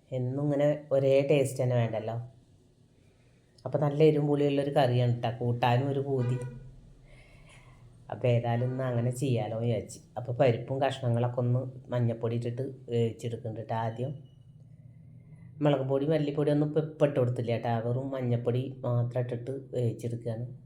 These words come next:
വെള്ളം ഒഴിച്ചിട്ട്. അപ്പോൾ അതൊക്കെ ഒന്ന് അവിടെ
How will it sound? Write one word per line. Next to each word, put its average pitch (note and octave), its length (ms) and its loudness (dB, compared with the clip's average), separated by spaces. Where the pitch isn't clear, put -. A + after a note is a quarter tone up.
വെള്ളം A2+ 300 -4
ഒഴിച്ചിട്ട്. A2 380 -8
അപ്പോൾ A#2+ 160 -2
അതൊക്കെ A#2+ 240 2
ഒന്ന് B2 120 2
അവിടെ B2 300 -2